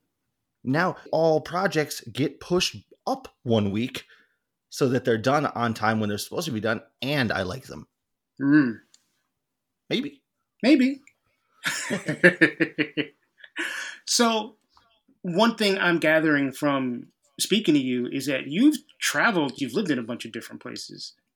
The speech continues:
Speaker 1: I, I have done that. I was born in Georgia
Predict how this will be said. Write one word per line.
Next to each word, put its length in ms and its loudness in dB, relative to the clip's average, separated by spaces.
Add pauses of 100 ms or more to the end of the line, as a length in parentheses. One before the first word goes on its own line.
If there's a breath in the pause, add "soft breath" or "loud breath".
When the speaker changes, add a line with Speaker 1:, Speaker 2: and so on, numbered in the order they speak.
(100)
Speaker 1:
I, 220 4 (100)
I 120 4
have 200 -2
done 220 4
that. 240 2
I 100 0
was 140 0
born 340 0
in 140 -2
Georgia 500 -4